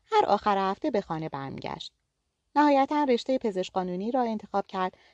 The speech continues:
و در شهر ویلکسبری به عنوان پاتولوژیست مشغول شد و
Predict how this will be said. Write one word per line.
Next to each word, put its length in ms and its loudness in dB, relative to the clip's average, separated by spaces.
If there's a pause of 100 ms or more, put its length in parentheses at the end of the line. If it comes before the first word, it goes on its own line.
(160)
و 100 6
در 140 6
شهر 300 2
ویلکسبری 760 -2
به 120 -4
عنوان 320 -4
پاتولوژیست 680 -2
مشغول 360 -8
شد 240 -8 (420)
و 40 6